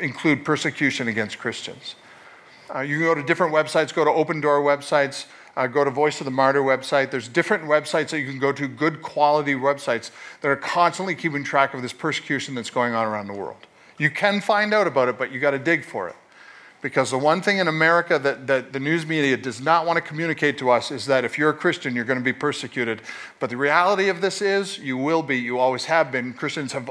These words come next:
always been targeted. And the best thing I can tell you today is that this,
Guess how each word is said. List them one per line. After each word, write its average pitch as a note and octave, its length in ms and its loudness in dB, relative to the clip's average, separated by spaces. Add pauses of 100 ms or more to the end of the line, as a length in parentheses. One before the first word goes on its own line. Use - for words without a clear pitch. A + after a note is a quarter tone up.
always E3+ 400 6
been B2+ 200 -6
targeted. F#2 500 -4 (1600)
And A#2+ 100 -8
the A2 180 -6
best F3 240 2
thing E3+ 140 2
I D3 80 4
can C3+ 140 -2
tell D3 180 2
you C3+ 80 0
today A#2+ 340 2
is A#2 140 -4
that A#2 200 -6
this, C3+ 340 -2